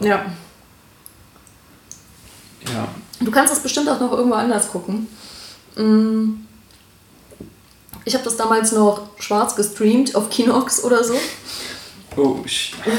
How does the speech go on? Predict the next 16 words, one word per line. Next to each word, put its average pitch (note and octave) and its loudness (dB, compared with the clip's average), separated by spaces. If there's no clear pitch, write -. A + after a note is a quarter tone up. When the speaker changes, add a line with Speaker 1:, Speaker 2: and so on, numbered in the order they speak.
Speaker 1:
Ja, G#3 8
ja. G3+ 4
Können G#3+ 4
wir G#3 8
ja F3+ 6
jetzt F3 2
Speaker 2:
Ist F#3 -2
Speaker 1:
öffentlich D3+ 4
Speaker 2:
Ewigkeiten C3 4
her, B2+ -2
ne? D3+ -4
Speaker 1:
Ist G#3 -4
Ewigkeiten G3 0
her, G3 -4
genau. F#3+ -6
Ähm, A3+ 4